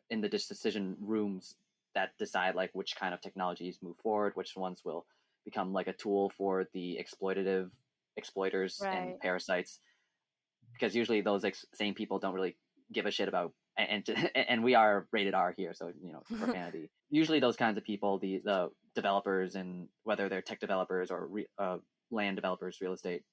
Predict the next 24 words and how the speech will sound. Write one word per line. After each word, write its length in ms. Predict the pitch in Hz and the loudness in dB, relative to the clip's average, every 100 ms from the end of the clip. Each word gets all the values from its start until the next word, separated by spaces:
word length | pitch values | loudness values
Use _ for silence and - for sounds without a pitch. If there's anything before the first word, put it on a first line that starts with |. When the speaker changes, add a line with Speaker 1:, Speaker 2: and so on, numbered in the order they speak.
| _ _ _ 107 | _ _ _ -4
Speaker 1:
other 220 | 95 92 | -2 -4
s-, 160 | - - | -6 -4
urban 180 | 101 98 | -4 -2
developers, 480 | 95 90 92 87 - _ - | -2 -2 -2 -6 -8 _ -4
they 80 | 113 | 0
don't 200 | 113 - | 0 0
care 220 | 107 101 | 2 4
about 260 | 98 92 85 | 4 0 -2
what 140 | 92 _ _ | -6 _ _
the 60 | 98 | -12
poor 280 | - 90 92 | -4 -2 0
have 160 | 90 | -4
to 80 | - | -4
say 260 | - 90 85 | -4 -4 -4
because 180 | - 87 | -10 -8
they 60 | |
don't 220 | 90 92 - _ | -6 -6 -10 _
have 220 | 92 90 | -6 -4
the 60 | 92 | -6
money. 180 | 90 - | -6 -4
And 100 | 95 | -4
then, 140 | 92 | -2
like, 220 | 92 90 _ _ _ _ _ _ _ - | -4 -4 _ _ _ _ _ _ _ -4
techno-optimism, 760 | 104 107 104 104 98 95 87 | 0 2 2 0 -2 -4 -8